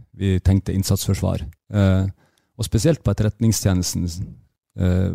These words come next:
var veldig, veldig opptatt av å holde, eh, kunnskapen om Russland ved like og følge med på det som skjedde i nord.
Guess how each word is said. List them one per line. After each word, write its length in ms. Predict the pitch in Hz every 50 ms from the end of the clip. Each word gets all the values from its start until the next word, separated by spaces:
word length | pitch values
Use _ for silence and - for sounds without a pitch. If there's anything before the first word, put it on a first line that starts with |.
| 78 82
var 140 | 95 104 95 107
veldig, 240 | 113 110 101 92 90 87 82 82 - - _ _ _ _ _ _ _ _ _ _ _ _ _ _ _ - -
veldig 220 | 113 120 110 101 101 95 90 90 - 67 - - -
opptatt 320 | - - - 110 95 -
av 140 | 92 92 90
å 20 | 80
holde, 300 | 95 113 110 95 90 85 85 95 - - - - _ _ -
eh, 160 | - 95 92
kunnskapen 480 | 90 - 98 104 - - 101 92 - 95
om 100 | 90 90
Russland 300 | 90 95 - - 92 87
ved 140 | 87 87 92
like 200 | - - 147 147
og 80 | -
følge 220 | - - 107 98 90
med 140 | 95 92 -
på 80 | 90 87
det 80 | 87
som 100 | - 92 85
skjedde 180 | 95 92 90 92
i 60 | 90
nord. 180 | 85 82 82